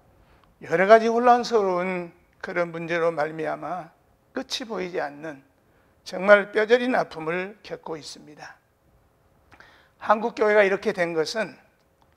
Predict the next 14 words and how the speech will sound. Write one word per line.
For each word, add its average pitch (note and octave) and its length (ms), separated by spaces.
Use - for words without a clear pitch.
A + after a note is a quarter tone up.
교회의 G3+ 460
신성과 G3+ 1080
질서를 F3+ 680
세우고 E3 580
혼란을 A3 420
미연에 G3 380
방지할 E3+ 880
교회 F3 300
헌법 A3+ 440
분야에 F#3 800
대해서 D3+ 600
무관심할 G3+ 880
뿐만 G3 300
아니라 D3 480